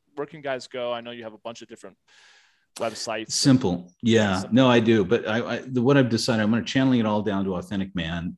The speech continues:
Speaker 2: And, um, so if, uh, what just want guys to do, go to authentic man dot com and just get on the email list. That way, you know, as we do different things, you'll get a notif-, you'll get an email. Uh, you'll see the place there to, if you wanna join our Facebook Brotherhood, you know, it's all free.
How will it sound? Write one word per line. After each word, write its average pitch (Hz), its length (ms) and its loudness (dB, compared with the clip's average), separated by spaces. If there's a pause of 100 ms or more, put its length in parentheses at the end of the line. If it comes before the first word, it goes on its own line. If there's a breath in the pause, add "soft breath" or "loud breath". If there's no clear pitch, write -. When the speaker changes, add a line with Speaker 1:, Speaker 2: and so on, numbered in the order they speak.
Speaker 2:
And, 90 540 -2
um, 87 320 -4
so 98 220 2
if, 98 240 0
uh, 110 120 -2
what 139 220 2
just 175 200 0
want 147 160 2
guys 113 180 2
to 90 60 -10
do, 92 80 -2
go 110 140 0
to 147 120 0
authentic 139 360 -4
man 107 180 0
dot 98 220 -4
com 90 320 -4 (380 loud breath)
and 139 60 -2
just 175 180 2
get 160 100 6
on 147 100 6
the 92 160 4
email 95 260 2
list. 92 380 -4
That 113 140 2
way, 104 220 2
you 110 160 2
know, 107 80 0
as 104 120 -4
we 113 120 2
do 107 160 2
different 104 300 -2
things, 95 300 -4
you'll 101 120 -4
get 98 100 0
a - 20 0
notif-, 90 400 -2
you'll 95 180 -2
get 90 160 0
an 87 100 2
email. 90 580 2
Uh, 85 140 -6
you'll 90 160 -6
see - 160 -2
the 90 100 -6
place 95 280 -2
there 90 120 -2
to, 90 160 -2
if - 140 -12
you 95 60 -2
wanna 92 160 -2
join 90 260 -2
our 90 100 0
Facebook 90 480 -6
Brotherhood, 87 560 -4
you 87 60 -4
know, 87 100 -6
it's 87 140 -10
all 87 160 -4
free. 87 340 -6